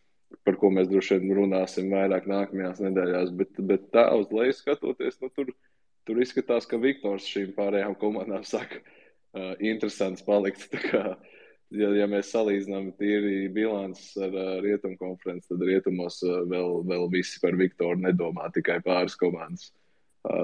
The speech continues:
tā kā, tā kā vienkārši mans tāds īsts novērojums, kā austrumos, ā,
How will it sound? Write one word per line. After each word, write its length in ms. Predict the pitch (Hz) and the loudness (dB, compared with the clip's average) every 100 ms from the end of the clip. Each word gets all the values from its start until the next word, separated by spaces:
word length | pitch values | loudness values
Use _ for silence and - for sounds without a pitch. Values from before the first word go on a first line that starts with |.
| 82 | -2
tā 140 | 82 | -2
kā, 200 | 80 80 | -2 0
tā 160 | 78 80 | 0 0
kā 180 | 82 82 82 | 0 0 0
vienkārši 520 | 87 85 82 85 - | 0 0 0 -2 0
mans 220 | 90 80 | -2 0
tāds 240 | 80 82 87 | -4 2 2
īsts 340 | 87 - - | 2 -2 -12
novērojums, 840 | - 92 95 92 87 87 87 85 - | -6 2 6 8 6 4 0 -6 -6
kā 160 | 87 | -4
austrumos, 720 | 87 92 92 87 85 82 - - | 0 -2 -2 -6 -6 -8 -8 -6
ā, 320 | 82 80 | -4 -4